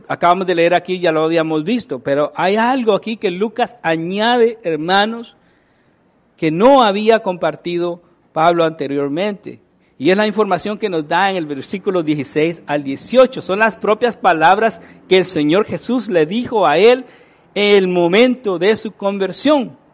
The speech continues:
No lo habíamos visto hasta en este momento. El pra-, el plan y el propósito que Jesús tenía para Pablo, la misión que Jesús tenía para Pablo en ese instante que él se convirtió.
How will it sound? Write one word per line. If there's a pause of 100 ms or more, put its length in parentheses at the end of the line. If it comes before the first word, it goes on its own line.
(100)
No
lo
habíamos
visto
hasta
en (100)
este
momento. (600)
El
pra-,
el
plan
y
el
propósito
que
Jesús
tenía (300)
para
Pablo, (160)
la
misión
que
Jesús
tenía
para
Pablo
en
ese
instante (100)
que (240)
él
se
convirtió.